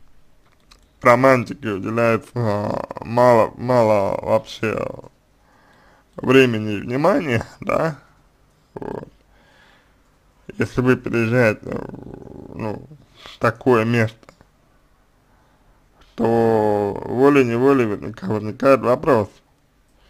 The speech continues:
Вы знали, на что шли? Знали. Так почему же вы сейчас,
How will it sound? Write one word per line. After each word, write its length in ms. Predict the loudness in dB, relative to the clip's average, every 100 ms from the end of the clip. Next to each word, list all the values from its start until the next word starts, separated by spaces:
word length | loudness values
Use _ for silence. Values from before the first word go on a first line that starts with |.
| _ _ _ _ _ _ _ _ -20 _ _ _ -20 _ _ _ _ _ _ -20 _ _ _ _ _
Вы 300 | -2 4 4
знали, 360 | 4 4 2 2
на 200 | 2 0
что 240 | 0 -2
шли? 380 | -2 -6 -12 -12 -16 _ _ _ _ _ _ _ -10
Знали. 480 | -4 0 0 -4 -14 _ _ _ _ _ _ _ _ _ _ _ _ _ _ _ -10
Так 140 | -6
почему 380 | -6 -4 -2 0
же 140 | 2
вы 140 | 2 0
сейчас, 480 | -4 -4 0 0